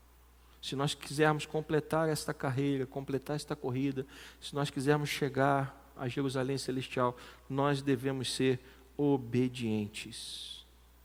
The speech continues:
Obedientes a quem? A Deus e a sua palavra.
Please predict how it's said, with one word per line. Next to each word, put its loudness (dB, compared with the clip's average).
Obedientes 0
a 2
quem? -2
A 2
Deus 6
e 6
a 8
sua -2
palavra. 0